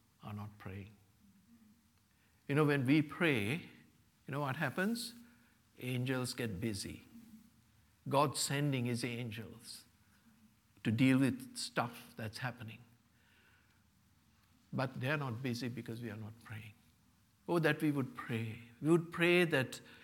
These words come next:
we believe that God can shake the foundations of this world. He can shake the foundations of Good Shepherd Baptist Church.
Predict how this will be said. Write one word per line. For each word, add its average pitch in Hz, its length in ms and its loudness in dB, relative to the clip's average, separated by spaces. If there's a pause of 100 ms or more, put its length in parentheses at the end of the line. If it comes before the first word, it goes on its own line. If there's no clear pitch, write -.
(460)
we 147 120 6
believe 151 560 6
that 135 180 4
God 143 400 0
can 131 240 -2
shake 151 600 2
the 156 80 -2
foundations 117 960 -4 (180)
of 117 220 -10
this 107 260 -10
world. 101 340 -14
He 151 60 -10
can 170 160 -2
shake 185 320 -2
the 147 80 -4
foundations 127 720 -4
of 110 160 -4
Good 117 180 -2
Shepherd 117 380 -8
Baptist 113 500 -12
Church. - 420 -14